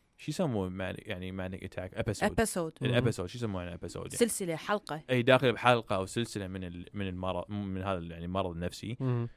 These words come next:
Speaker 1: وب-، آه، وما كان عندي لحق على روحه. يعني
Speaker 3: هو
Speaker 1: يقول لي إيش دا يصار، ما أدري شنو هاي. و-،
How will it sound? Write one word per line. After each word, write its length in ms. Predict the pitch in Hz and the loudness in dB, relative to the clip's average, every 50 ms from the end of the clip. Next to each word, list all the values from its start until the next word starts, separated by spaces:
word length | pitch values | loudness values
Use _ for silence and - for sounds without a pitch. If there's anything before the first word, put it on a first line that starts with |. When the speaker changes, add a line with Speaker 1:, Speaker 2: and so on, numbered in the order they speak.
| _ _ _ _ - | _ _ _ _ -6
Speaker 1:
وب-، 240 | - 110 104 98 101 - | -4 -4 -2 -4 -4 -2
آه، 540 | 104 98 92 90 90 87 85 85 82 - - - - - _ _ _ - | 0 0 2 2 2 0 0 -2 -2 -4 -8 -10 -14 -20 _ _ _ -6
وما 140 | - 101 | -2 -2
كان 120 | 104 - 104 | 2 4 4
عندي 140 | 95 92 90 | 2 2 0
لحق 220 | 90 85 - 92 | -4 -4 -4 -8
على 80 | 90 - - | -8 -8 -8
روحه. 260 | - 95 87 - - - | -8 -8 -8 -8 -6 -4
يعني 160 | 113 107 110 | 0 2 6
Speaker 3:
هو 40 | 110 | 8
Speaker 1:
يقول 200 | 120 143 139 151 | 8 10 10 10
لي 180 | 151 139 131 | 10 10 8
إيش 120 | 123 117 - | 8 6 6
دا 100 | - 117 | 6 4
يصار، 380 | 113 - - 127 127 131 123 | 6 6 8 8 10 10 8
ما 80 | 117 110 | 8 4
أدري 140 | 107 104 104 | 2 2 0
شنو 320 | - - 123 123 120 120 | -2 0 2 2 4 4
هاي. 300 | 113 110 113 127 139 147 - - - - _ _ _ _ _ _ _ | 4 4 4 4 4 2 -2 -6 -20 -20 _ _ _ _ _ _ _
و-، 760 | - - 117 110 110 107 104 104 104 101 98 92 90 87 - | -4 -2 0 2 2 2 2 2 0 0 0 0 -2 -2 -4